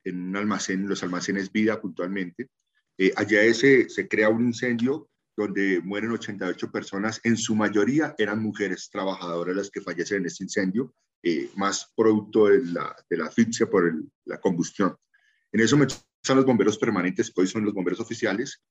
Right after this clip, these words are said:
y pues no daban abasto para cubrir esto. A partir de ahí, se crea la necesidad a partir de ellos y la comunidad en fortalecer de alguna manera a los bomberos de la ciudad.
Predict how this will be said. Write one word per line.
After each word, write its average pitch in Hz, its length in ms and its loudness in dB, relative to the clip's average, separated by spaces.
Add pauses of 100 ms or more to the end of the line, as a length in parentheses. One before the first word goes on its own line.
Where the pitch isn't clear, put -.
(180)
y 131 120 0
pues 117 240 0
no 113 100 0
daban 117 240 2
abasto 98 400 -4
para - 240 -6
cubrir 87 240 -4
esto. - 260 -8 (500)
A 95 120 -8
partir 113 340 0
de 139 140 6
ahí, 135 340 2
se - 180 -6
crea 107 160 0
la 120 120 0
necesidad 113 480 -4
a 110 100 -10
partir 98 340 -8
de 113 220 0
ellos 120 440 0
y 117 60 -4
la 101 160 -4
comunidad 101 640 -4 (380)
en 113 160 -2
fortalecer 107 580 -4
de 117 60 -4
alguna 113 240 -4
manera 95 360 -4
a 101 120 -10
los 95 160 -8
bomberos 87 340 -4
de 95 100 0
la 90 100 -2
ciudad. 80 320 -6